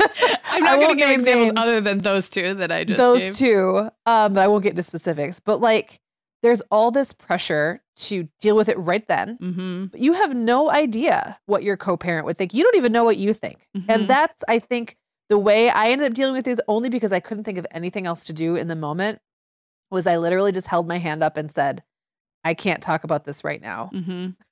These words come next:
Speaker 1: And it wasn't like, "Wait till your father gets home."
Speaker 2: Yeah.
Speaker 1: Although I, I see how that could be implied.
Speaker 2: Yeah.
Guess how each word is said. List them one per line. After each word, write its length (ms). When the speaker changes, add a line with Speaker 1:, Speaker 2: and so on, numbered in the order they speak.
Speaker 1:
And 120
it 80
wasn't 240
like, 160
"Wait 200
till 120
your 120
father 340
gets 180
home." 220
Speaker 2:
Yeah. 160
Speaker 1:
Although 240
I, 160
I 120
see 180
how 120
that 200
could 100
be 120
implied. 500
Speaker 2:
Yeah. 260